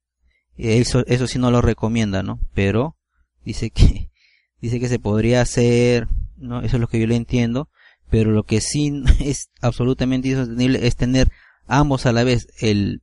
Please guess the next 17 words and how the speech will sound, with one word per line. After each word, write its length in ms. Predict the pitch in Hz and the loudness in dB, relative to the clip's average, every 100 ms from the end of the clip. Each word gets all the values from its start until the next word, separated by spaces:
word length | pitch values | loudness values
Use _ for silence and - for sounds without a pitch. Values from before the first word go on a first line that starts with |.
| _ | _
las 180 | 104 104 | -2 0
fronteras 540 | 110 104 127 139 - | -2 2 2 2 0
abiertas 600 | 135 135 135 156 165 - _ _ _ _ _ | 0 0 -2 -2 -8 -10 _ _ _ _ _
y 140 | 110 - | -6 -2
tener 280 | 110 120 | 0 2
el 80 | 113 | 2
estado, 640 | 113 - 120 120 113 107 - | 2 0 2 2 2 -2 -4
el 140 | 104 | -4
estado 320 | 104 - 120 | -2 0 2
de 140 | 117 110 | 2 0
bienestar, 580 | 101 98 - 151 127 101 | 0 -2 -2 -2 0 -2
¿no? 220 | 127 - _ _ _ _ - | -6 -12 _ _ _ _ -4
Ese 280 | 113 123 | -2 0
es 140 | 120 - | 0 -2
muy 280 | 117 127 135 | -4 0 0
perjudicial 720 | 123 113 - 104 101 113 110 | 0 -2 -4 -4 -2 0 0
para, 880 | - 101 98 98 98 101 98 98 | 0 -2 -2 -4 -6 -8 -8 -10